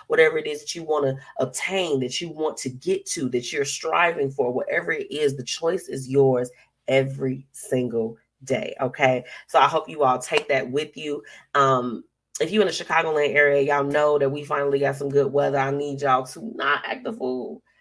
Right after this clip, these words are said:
but act a fool a little bit, but not act a fool the way that they've been reporting in the news, 'cause they was going off this weekend. I'm gonna need y'all to get that together. Please stop, okay? But, um,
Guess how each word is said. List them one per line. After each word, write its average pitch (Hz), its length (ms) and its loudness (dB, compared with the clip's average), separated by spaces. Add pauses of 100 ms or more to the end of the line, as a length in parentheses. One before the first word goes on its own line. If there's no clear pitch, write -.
(1080)
but 160 160 2
act 160 160 -2
a - 20 -6
fool 143 240 0
a - 20 6
little 127 220 2
bit, 117 240 -2
but - 80 -2
not 156 260 0
act 139 160 -4
a 139 40 -4
fool 123 500 -4
the 131 160 2
way 139 160 6
that 131 160 2
they've 131 140 2
been 127 160 2
reporting 123 400 2
in 123 100 -4
the 123 180 -2
news, 110 200 -6
'cause 139 180 -6
they 170 140 2
was 170 160 -8
going 143 240 2
off 120 240 0
this - 180 -16
weekend. 110 320 -8
I'm 117 60 -6
gonna 123 120 -6
need 123 160 -2
y'all 120 140 -4
to 110 60 -8
get 113 180 -10
that 104 180 -10
together. 67 500 -12 (280)
Please 131 300 -6
stop, - 380 -8
okay? 135 460 -2 (240)
But, 143 280 4 (220)
um, 135 460 2